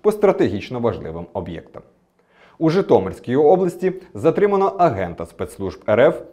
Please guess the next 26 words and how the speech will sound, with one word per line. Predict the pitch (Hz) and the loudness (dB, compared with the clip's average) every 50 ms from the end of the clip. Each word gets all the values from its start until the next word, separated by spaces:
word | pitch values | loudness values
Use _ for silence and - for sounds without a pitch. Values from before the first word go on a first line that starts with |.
| - - | -6 -4
який | 170 170 - 214 | -2 0 0 0
збирав | 180 147 139 143 147 127 117 107 101 | 0 2 4 6 8 8 8 6 6
розвіддані | 110 110 90 92 95 92 87 90 107 127 151 156 147 | 2 -2 -2 -4 -8 -8 -2 0 0 0 0 -2 -4
щодо | - - 113 98 101 | -4 -4 -4 -4 -4
кількості | 87 - - - 107 117 127 - 151 147 143 - - 170 | -6 -8 -8 -6 -6 -6 -4 -4 -4 -4 -4 0 0 0
та | 170 - - - - - 220 | 0 -2 -8 -12 0 0 2
боєготовності | 214 175 196 185 180 143 131 117 - 113 120 123 131 127 120 - 135 120 | 4 6 6 6 6 6 4 2 2 2 2 2 -2 -6 -4 -2 -2 0
літаків | 117 113 - 104 90 - 107 110 | 0 0 -2 -4 -4 -4 -6 -6
Збройних | 101 98 90 - 85 82 85 87 - - | -6 -8 -8 -6 -6 -6 -8 -8 -12 -12
сил | - - 71 78 | -14 -14 -12 -12
України. | 85 82 - 92 92 87 85 78 - - _ _ _ _ _ _ _ _ _ _ | -12 -6 -4 -4 -4 -4 -6 -10 -16 -20 _ _ _ _ _ _ _ _ _ _
Зловмисником | 90 92 117 117 107 98 110 131 143 143 151 170 170 175 170 160 | -10 -2 -2 0 0 0 -2 -2 -4 0 0 0 0 0 0 2
виявився | 170 170 170 170 160 - - 165 | 4 4 4 4 2 0 -2 -4
посадовець | - - 151 147 - 139 110 90 95 104 117 135 131 - | -2 0 -2 0 0 0 0 0 0 0 2 0 0 -2
одного | 98 87 98 98 92 98 | -4 -4 -4 -4 -4 -4
з | 95 - - | -6 -2 -2
оборонних | 117 - 98 104 98 90 90 104 120 113 - 117 | -2 0 0 -2 -2 -2 -2 -4 -4 -6 -8 -8
об'єктів | 101 87 87 92 95 - - 110 92 | -8 -6 -6 -8 -8 -8 -8 -10 -8
нашої | 101 92 82 82 - - 95 95 | -8 -10 -10 -10 -10 -10 -8 -8
держави. | 95 101 98 87 - 90 85 - - - _ _ _ _ _ _ _ - _ _ | -6 -8 -8 -6 -8 -10 -10 -12 -16 -20 _ _ _ _ _ _ _ -20 _ _
Крім | - - 190 202 190 196 | -2 0 0 0 0 2
цього, | 196 190 185 185 185 180 - - - - | 2 2 4 4 2 0 -4 -10 -18 -20
встановлено | - - _ - 156 156 170 185 185 180 180 175 | -20 -4 _ 4 4 6 6 4 4 4 4 2
особу | 175 170 180 175 170 170 165 | 0 0 0 2 2 2 2
військового | 165 165 - - 170 165 165 170 175 | 2 -2 -2 0 2 4 4 4 4
злочинця, | 170 156 175 175 170 - 135 127 120 113 - 127 123 | 2 2 0 0 0 0 -2 -4 -4 -4 -4 -6 -6